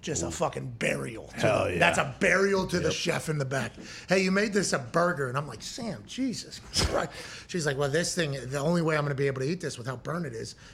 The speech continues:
Speaker 1: is if we put a little sauce on." I'm like, "The chef is gonna come out here."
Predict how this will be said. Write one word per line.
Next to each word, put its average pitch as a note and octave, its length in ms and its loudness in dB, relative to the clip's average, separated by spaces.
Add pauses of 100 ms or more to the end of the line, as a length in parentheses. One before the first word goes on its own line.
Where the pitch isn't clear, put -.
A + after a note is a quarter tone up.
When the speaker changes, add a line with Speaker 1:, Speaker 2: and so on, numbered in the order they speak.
Speaker 1:
is C3+ 120 -2
if C#3 60 0
we C3 60 -2
put C#3+ 200 2
a - 20 0
little B2+ 140 -4
sauce F3 340 -2
on." A2 80 -12
I'm A#2 100 -12
like, G#2 180 -14 (840)
"The D3 80 -4
chef G3+ 300 2
is B2+ 80 -6
gonna C#3+ 160 -4
come B2+ 180 -6
out C#3 160 -6
here." - 240 -16